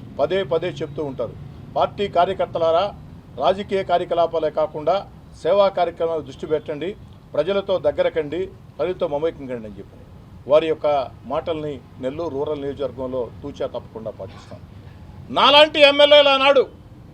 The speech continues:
పదహారు నెలల అధికారాన్ని వదులుకొని, నాలాంటి ఎమ్మెల్యే ఆనాడు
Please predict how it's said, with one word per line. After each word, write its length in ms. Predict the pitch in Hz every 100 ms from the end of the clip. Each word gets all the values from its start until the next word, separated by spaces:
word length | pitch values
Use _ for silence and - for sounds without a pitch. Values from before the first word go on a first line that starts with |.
| - - - - - -
పదహారు 340 | 214 269 277 247
నెలల 220 | 269 285
అధికారాన్ని 480 | 262 285 294 277 269
వదులుకొని, 520 | 254 277 277 262 170 - - - - - - - - -
నాలాంటి 520 | 120 208 262 294 294
ఎమ్మెల్యే 640 | 269 269 277 277 330 285 - - - - - -
ఆనాడు 540 | 208 277 294 302 254